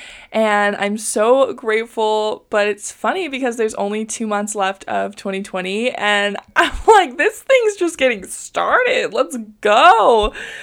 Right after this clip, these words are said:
Um, and today I was tagged in Aeropostale. They posted on their Instagram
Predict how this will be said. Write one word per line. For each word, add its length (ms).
Um, 640
and 460
today 840
I 560
was 200
tagged 460
in 400
Aeropostale. 1080
They 320
posted 880
on 160
their 120
Instagram 720